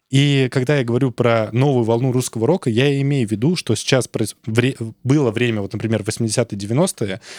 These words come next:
когда были, э, «Сектор Газа», «Ария», прости господи, там, «Цой» и все вот эти вот, и у них примерно вот это вот все, э, было плюс-минус там объединено какой-то вот такой вот общей,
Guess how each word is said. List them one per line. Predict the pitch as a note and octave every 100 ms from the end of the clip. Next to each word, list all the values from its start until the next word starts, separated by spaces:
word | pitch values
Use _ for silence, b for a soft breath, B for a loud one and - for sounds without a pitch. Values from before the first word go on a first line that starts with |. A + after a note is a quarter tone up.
| B
когда | - A2+ A2+
были, | G#2+ G#2 F#2+ G2
э, | G#2 G#2 G#2 G2
«Сектор | - - G#2+
Газа», | A#2+ A#2 A2+ A2 G#2 A#2
«Ария», | A#2 A2 G#2+
прости | - G#2 -
господи, | G#2+ G#2+ - G#2 G2+
там, | G#2 G2+
«Цой» | - B2 A2
и | G2+
все | G2+ -
вот | A2+ F#3+
эти | G3+
вот, | B2 B B B B
и | A#2+
у | A#2
них | C#3+ G3
примерно | - A#2+ C#3+ D#3+ C3
вот | A#2+
это | C#3 B2+
вот | A#2+
все, | - D#3 E3+ B B B B
э, | A#2+ B2 A#2+ A#2 A#2 A2+ A2 G#2+ G#2+ -
было | A#2+ A#2 F#3 D3+
плюс-минус | A2+ C#3 D#3 B2+ - C3 F3 D#3 -
там | - A2 A2
объединено | B2+ B2 B2 B2 B2 E3+
какой-то | - A#2 C#3+ C3+
вот | A#2
такой | - D3 C#3
вот | A#2
общей, | C3+ - A2+ G#2